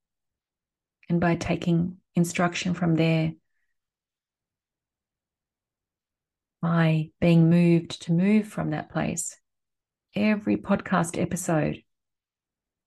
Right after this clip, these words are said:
I'm called to create. I don't sit there thinking, "Oh, what am I gonna be talking about this week?"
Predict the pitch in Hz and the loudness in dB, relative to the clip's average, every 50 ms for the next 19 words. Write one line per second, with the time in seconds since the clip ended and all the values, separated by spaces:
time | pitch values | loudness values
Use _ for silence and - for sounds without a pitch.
0 | _ _ _ _ _ _ _ _ _ _ _ _ _ _ _ _ _ - 170 170 | _ _ _ _ _ _ _ _ _ _ _ _ _ _ _ _ _ 0 2 2
1 | 170 - - - 190 185 180 180 180 175 - - - - - - 180 170 165 165 | 2 0 0 2 4 4 6 6 4 2 0 -4 -10 -12 -6 -2 2 2 4 4
2 | 160 160 160 156 - _ _ _ _ _ _ _ _ _ _ _ _ _ _ _ | 2 0 -2 -4 -10 _ _ _ _ _ _ _ _ _ _ _ _ _ _ _
3 | _ _ _ _ _ _ - - 190 185 202 220 254 247 - - - - _ _ | _ _ _ _ _ _ -12 -8 -6 -4 -2 -2 -2 -2 -4 -6 -12 -18 _ _
4 | _ _ _ _ _ _ _ _ _ _ _ _ _ _ _ _ _ _ - - | _ _ _ _ _ _ _ _ _ _ _ _ _ _ _ _ _ _ -10 -8
5 | 127 226 220 - - - 226 220 - 202 185 175 175 - 185 185 180 - 180 185 | -6 -6 -6 -4 -2 -2 -2 0 0 0 0 0 0 -2 -2 -4 -2 -2 0 0
6 | 214 233 233 226 233 240 226 226 226 214 202 196 190 185 180 - 196 202 190 - | 2 2 2 0 2 2 2 2 2 0 0 -2 -2 -4 -4 -4 -4 -4 -4 -2
7 | 202 185 180 180 180 - 175 165 - - - 180 165 165 165 - - | -2 -2 0 -2 -2 -2 -6 -6 -4 -2 0 2 2 2 0 -4 -10